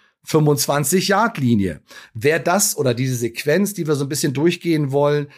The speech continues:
äh, sich im Coaches-Film angucken möchte, geht auf eine Stunde, achtzehn Minuten und fünfundvierzig Sekunden. Beim First Down, also eine Stunde achtzehn fünfundvierzig, beim First Down spielt, spielen die Chargers, ähm,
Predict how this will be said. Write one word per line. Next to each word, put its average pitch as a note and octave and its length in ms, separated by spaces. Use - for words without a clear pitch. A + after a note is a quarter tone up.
äh, C3 240
sich C3 180
im B2+ 120
Coaches-Film D3 680
angucken G#3 560
möchte, F3 480
geht D3 320
auf B2 340
eine D#3 300
Stunde, C3+ 600
achtzehn B2+ 520
Minuten A#2 640
und B2 380
fünfundvierzig A#2 1080
Sekunden. D#3 600
Beim D#3+ 200
First - 460
Down, C3+ 380
also A2 180
eine D3 240
Stunde C#3 280
achtzehn B2+ 280
fünfundvierzig, A#2+ 640
beim G3 260
First G3+ 380
Down D#3 400
spielt, D#3 720
spielen D#3 260
die C#3+ 140
Chargers, C#3+ 600
ähm, A#2+ 520